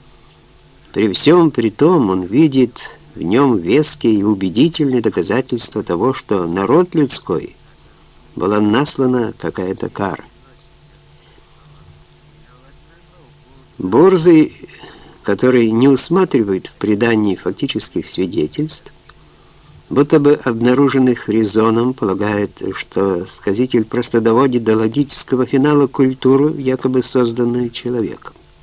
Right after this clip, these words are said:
Без широкой перспективы,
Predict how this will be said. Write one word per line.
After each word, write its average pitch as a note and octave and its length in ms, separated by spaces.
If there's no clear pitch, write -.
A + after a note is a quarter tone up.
Без A2 240
широкой A#2 440
перспективы, D3 840